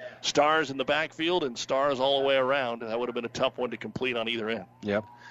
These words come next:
Speaker 2: And he did a good job of just kind of <laughs> buying some time 'cause he had some pressure right up the middle out of that,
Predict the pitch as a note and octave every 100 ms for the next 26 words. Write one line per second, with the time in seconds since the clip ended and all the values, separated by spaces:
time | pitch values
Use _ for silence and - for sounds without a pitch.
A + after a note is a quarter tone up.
0 | - - C#3+ E3 D3+ C3+ C#3+ B2+ B2+ D#3+
1 | C#3+ B2 A#2 D3+ C#3+ A#2 G2+ D3+ D3+ -
2 | G#2+ A#2 C3+ D#3 A#2 G#2+ B2 C3+ - G#2+
3 | B2 D3 D#3 B2+ A2+ A#2 A2+ A#2 A#2 A2+
4 | A2+ A2 A2+ A2+ C3